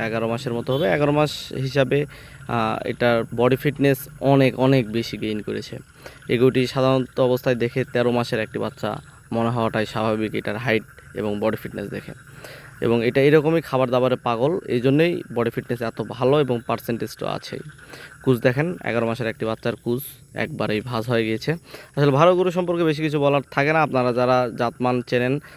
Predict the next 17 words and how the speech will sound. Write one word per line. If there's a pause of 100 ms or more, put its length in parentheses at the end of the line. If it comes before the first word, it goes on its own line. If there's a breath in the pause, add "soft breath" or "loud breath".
(180 loud breath)
যারা
এই
ধরনের
গরু (160)
কেনেন
বা
কালেকশনে
রাখেন, (340 loud breath)
তারা
এগুলো
এক
দেখাতেই,
আহ,
চিনতে (160)
পেরে
যাওয়ার
কথা।